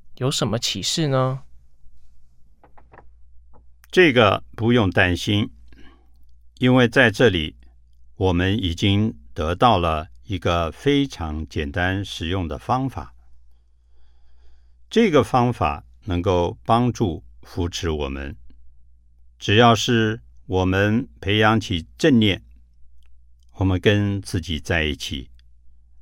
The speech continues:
Speaker 2: 跟觉性在一起，没有什么可怕的。反过来，我们看到以前的那种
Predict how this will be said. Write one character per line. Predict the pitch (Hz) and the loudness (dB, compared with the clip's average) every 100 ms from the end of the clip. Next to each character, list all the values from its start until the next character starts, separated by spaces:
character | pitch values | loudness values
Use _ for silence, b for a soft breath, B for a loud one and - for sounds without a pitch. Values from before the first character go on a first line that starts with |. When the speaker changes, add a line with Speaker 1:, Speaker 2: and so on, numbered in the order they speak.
| - - | -20 -2
Speaker 2:
跟 | 98 95 98 - - - | 0 2 0 -4 -12 -10
觉 | - 73 80 | -6 -2 -2
性 | 98 - 123 87 | -2 -2 -4 -2
在 | 87 78 | -6 -6
一 | 73 71 | -6 -8
起， | - 78 - - - - _ - - - | -10 -12 -14 -20 -20 -20 _ -20 -20 -14
没 | - 113 | -2 2
有 | 151 160 | 2 0
什 | 143 82 | -4 -6
么 | 78 | -6
可 | 78 - | -8 -10
怕 | 76 87 73 65 | -4 -4 -4 -10
的。 | - - - - - - _ _ - - - - - - - - - | -20 -20 -20 -20 -20 -20 _ _ -20 -20 -20 -20 -20 -20 -20 -20 -20
反 | - 113 110 | -2 0 2
过 | 147 | 4
来， | 139 110 117 - - _ - - - - - | 6 4 2 -6 -20 _ -20 -20 -20 -20 -2
我 | 123 | 2
们 | 135 | 2
看 | 131 165 | 2 0
到 | 143 143 147 - | 4 2 0 -4
以 | 107 90 | -2 -2
前 | 80 98 110 | -2 -2 0
的 | 127 120 120 - - | 2 2 -2 -8 -8
那 | 165 156 98 | -2 -2 -2
种 | - 73 | -6 -10